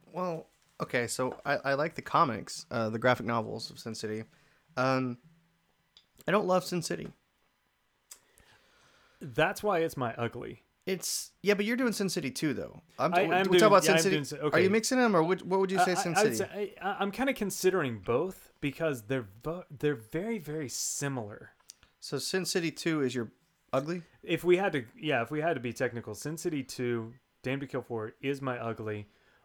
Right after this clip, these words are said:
Speaker 2: but I'm kinda mixing in the idea of Sin City just
Speaker 1: I
Speaker 2: in
Speaker 1: like the
Speaker 2: general.
Speaker 1: first one a lot more, but Sin City two I hate. It's one of the worst movies I've seen.
Speaker 2: So
Speaker 1: Uh,
Speaker 2: before we get into it, let me,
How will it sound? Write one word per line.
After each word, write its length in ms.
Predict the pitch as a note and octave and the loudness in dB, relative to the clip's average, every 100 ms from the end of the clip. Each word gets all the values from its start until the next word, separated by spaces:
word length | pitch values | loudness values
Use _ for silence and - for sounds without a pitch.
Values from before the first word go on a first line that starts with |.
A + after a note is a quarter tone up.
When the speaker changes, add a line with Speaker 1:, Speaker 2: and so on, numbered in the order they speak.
| - | -2
Speaker 2:
but 140 | C3 | 0
I'm 180 | A#2 A2+ - | 2 -2 -8
kinda 760 | - - E3+ F#3 F3+ D3 B2+ A#2 - _ _ _ _ _ _ _ C3+ | -18 -6 -2 0 0 0 -2 -10 -20 _ _ _ _ _ _ _ -4
mixing 460 | C3+ D3+ - C3+ | -2 -2 -4 -4
in 440 | B2 A#2 A2+ G#2 G#2 _ _ - | -4 -4 -6 -10 -14 _ _ -8
the 120 | B2 | -4
idea 340 | A2+ A2 A#2+ A2 | -4 -2 -4 -4
of 120 | G2 | -6
Sin 240 | - A#2+ | -8 -8
City 400 | A2+ B2 G#2+ G2+ G#2 | -4 -4 -4 -8 -8
just 160 | A#2 | -2
Speaker 1:
I 40 | E3 | 2
Speaker 2:
in 40 | |
Speaker 1:
like 120 | A3 A3+ | 2 0
the 60 | |
Speaker 2:
general. 120 | - | 0
Speaker 1:
first 240 | - B3+ - | 4 4 4
one 160 | G#3 | 2
a 80 | D#3+ | 6
lot 200 | D3 B2+ | 6 6
more, 360 | E3 G3 G#2 - - _ _ _ _ _ _ _ C#3 | 4 2 2 -2 -12 _ _ _ _ _ _ _ -2
but 200 | D3+ D3 | 0 2
Sin 180 | A3 A3+ | 0 0
City 280 | - F#3 | 0 -4
two 680 | - - G#3+ E3 B2 A2+ - _ _ - | -4 -2 2 4 2 0 -4 _ _ -10
I 100 | A#2+ | -8
hate. 480 | G#2 - A#2+ - - - | -6 -4 -4 -6 -18 -14
It's 160 | B2 D3+ | -8 -4
one 100 | D3 | 0
of 40 | |
the 60 | B2+ | 0
worst 240 | B2 - | 0 -2
movies 160 | A#2+ G#2+ | -4 -4
I've 100 | G2 | -6
seen. 340 | - G#2 - - _ _ _ _ | -8 -10 -12 -20 _ _ _ _
Speaker 2:
So 180 | - D3+ | -6 -6
Speaker 1:
Uh, 40 | A#2 | -4
Speaker 2:
before 320 | C#3 F3+ G#3+ | -2 0 0
we 100 | E3+ | 0
get 180 | C#3+ C#3 | 0 0
into 340 | C3 - G#2+ | -2 -4 -6
it, 100 | A2 | -4
let 120 | C3 | -4
me, 300 | C3+ A#2+ A#2 | -4 -6 -8